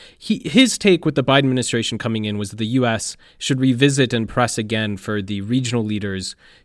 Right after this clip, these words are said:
to push for the two leaders to step aside, you know, something similar to what the national dialogue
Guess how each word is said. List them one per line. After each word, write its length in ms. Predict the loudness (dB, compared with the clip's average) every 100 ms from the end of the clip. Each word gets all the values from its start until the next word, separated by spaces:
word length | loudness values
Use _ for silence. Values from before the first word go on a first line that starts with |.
| -4
to 260 | 2 2
push 320 | 2 4 4 4
for 140 | -4
the 100 | -4
two 240 | -2 -2
leaders 380 | -2 -2 -2 -6
to 100 | -8
step 260 | -8 -8 -8
aside, 600 | -4 0 0 0 -2 -4
you 80 | -6
know, 160 | -6
something 320 | -6 -8 -8
similar 300 | -6 -4 -4
to 100 | -6
what 100 | -8
the 60 | -8
national 400 | -8 -8 -8 -8
dialogue 540 | -6 -4 -6 -8 -10